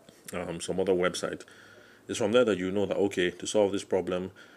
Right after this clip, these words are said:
we're going to need alternative dispute resolution, or we need to write a couple of letters, or we need to prepare a brief to, uh, the, um, Export Promotion Council in Cameroon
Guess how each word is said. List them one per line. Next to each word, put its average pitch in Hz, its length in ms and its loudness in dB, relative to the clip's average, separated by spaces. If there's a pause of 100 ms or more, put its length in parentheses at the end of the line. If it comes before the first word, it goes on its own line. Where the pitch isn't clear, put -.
(120)
we're 90 100 0
going 98 160 -2
to 98 120 -10
need 90 200 -2
alternative 92 540 -6
dispute 87 320 -10
resolution, 87 680 -6 (400)
or 90 300 2
we - 180 -6
need 95 100 -4
to 90 100 -4
write 92 380 -2 (120)
a - 60 -12
couple - 280 -2
of - 80 -4
letters, 98 600 0 (500)
or 98 540 4 (140)
we 92 100 -4
need 104 200 -2
to 95 340 -2
prepare 95 420 2
a 85 300 -2
brief 98 680 -2
to, 87 640 -4 (480)
uh, 82 480 -2
the, 80 880 -6 (180)
um, 80 440 -8 (560)
Export 95 380 -2
Promotion 87 420 -4
Council 90 480 -6
in 85 220 -10
Cameroon 85 580 -6